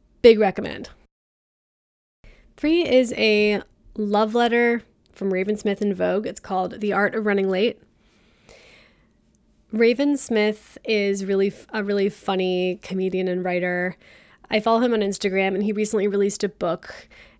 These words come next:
and, um, I just love the way he sees the world. And I don't really typically read Vogue very much, but I was excited to see something from him there. And he is someone who is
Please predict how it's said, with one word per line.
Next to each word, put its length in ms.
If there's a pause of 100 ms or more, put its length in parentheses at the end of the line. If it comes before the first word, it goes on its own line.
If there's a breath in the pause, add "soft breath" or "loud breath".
(100)
and, 800 (560)
um, 440 (440)
I 120
just 180
love 220
the 80
way 120
he 120
sees 240
the 80
world. 460
And 460 (720 soft breath)
I 60
don't 160
really 160
typically 420
read 180
Vogue 240
very 220
much, 340
but 300
I 80
was 100
excited 360
to 60
see 120
something 360 (360)
from 260
him 720 (200)
there. 440 (460 loud breath)
And 440
he 460
is 420
someone 340
who 300
is 240